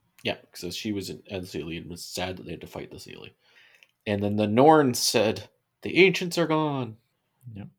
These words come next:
Speaker 2: And by ancients, we mean, I guess, the Tuatha.
Speaker 1: Or the Aesir. Or the Vanir. <sighs>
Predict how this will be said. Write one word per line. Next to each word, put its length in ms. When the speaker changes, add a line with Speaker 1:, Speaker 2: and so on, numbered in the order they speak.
Speaker 2:
And 160
by 100
ancients, 480
we 80
mean, 320
I 60
guess, 220
the 120
Tuatha. 380
Speaker 1:
Or 200
the 320
Aesir. 580
Or 140
the 100
Vanir. 560
<sighs> 60